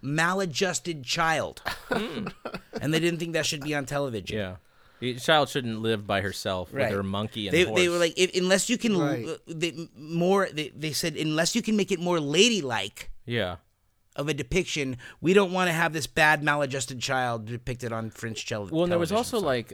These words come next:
Speaker 2: uh, a social worker that kept trying to visit her and, like,
Speaker 1: Right,
Speaker 2: take,
Speaker 1: right.
Speaker 2: "Oh, you're gonna go stay at the orphanage because you have no parents."
Speaker 1: Right.
Speaker 2: But
Speaker 1: You
Speaker 2: no, I
Speaker 1: clearly
Speaker 2: have,
Speaker 1: are
Speaker 2: I have
Speaker 1: incapable.
Speaker 2: parents. They're pirates in the South
Speaker 1: Right.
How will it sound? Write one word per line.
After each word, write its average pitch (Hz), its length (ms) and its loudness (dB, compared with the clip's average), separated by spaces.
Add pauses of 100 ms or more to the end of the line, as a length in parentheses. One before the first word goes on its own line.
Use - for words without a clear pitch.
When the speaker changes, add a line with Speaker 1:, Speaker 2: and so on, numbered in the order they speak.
(120)
Speaker 2:
uh, 107 380 -2
a 104 80 -4
social 151 500 0
worker 90 320 -2
that 90 240 -8
kept - 240 -6
trying 104 300 -2
to 95 80 -2
visit 107 360 -2
her 131 200 -2
and, 107 100 -2
like, 92 160 -2
Speaker 1:
Right, 104 160 -2
Speaker 2:
take, 117 140 0
Speaker 1:
right. 101 100 -4
Speaker 2:
"Oh, 131 140 4
you're 120 200 0
gonna 127 140 -4
go 113 140 -2
stay 113 380 -2
at 107 100 -4
the 92 80 -4
orphanage 101 600 -4
because 98 300 -6
you 110 80 -4
have 95 100 -6
no 95 140 -4
parents." 104 500 -4
Speaker 1:
Right. 120 320 4
Speaker 2:
But 185 120 0
Speaker 1:
You 190 40 0
Speaker 2:
no, 220 120 4
I 196 100 6
Speaker 1:
clearly 254 220 8
Speaker 2:
have, 175 100 6
Speaker 1:
are 160 60 4
Speaker 2:
I 165 80 0
have 190 80 2
Speaker 1:
incapable. 185 580 6
Speaker 2:
parents. 214 400 2
They're 143 160 2
pirates 180 640 0
in 117 240 -6
the 113 60 -4
South 127 320 0
Speaker 1:
Right. - 60 -8